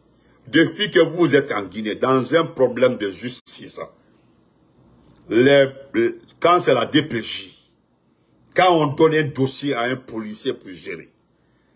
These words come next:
quand c'est un gendarme qui gère un dossier, c'est sous-entendu que c'est un spécialiste, il est du domaine.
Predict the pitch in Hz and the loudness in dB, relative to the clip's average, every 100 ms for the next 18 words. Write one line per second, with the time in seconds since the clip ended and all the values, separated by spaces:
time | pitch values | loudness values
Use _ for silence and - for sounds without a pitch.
0 | _ _ _ - 190 208 - 160 180 185 | _ _ _ -8 -2 -2 2 2 2 -2
1 | 131 151 147 139 151 120 - _ _ 120 | -2 -2 -2 -2 -4 -6 -12 _ _ -20
2 | 120 - 165 143 113 - _ _ _ 147 | -12 -6 -2 -2 -6 -12 _ _ _ -6
3 | 131 113 - - 104 80 _ _ _ _ | -6 -10 -12 -12 -14 -18 _ _ _ _
4 | _ _ _ _ _ _ _ _ _ _ | _ _ _ _ _ _ _ _ _ _
5 | - 110 143 131 135 131 131 117 127 127 | -6 -4 0 2 2 2 2 2 0 0
6 | 113 117 123 - 120 - 110 151 170 - | 0 0 0 -6 -8 -4 -4 -4 -10 -16
7 | - _ _ _ _ 98 107 123 - - | -20 _ _ _ _ -12 0 0 2 2
8 | 156 202 - | 2 0 -4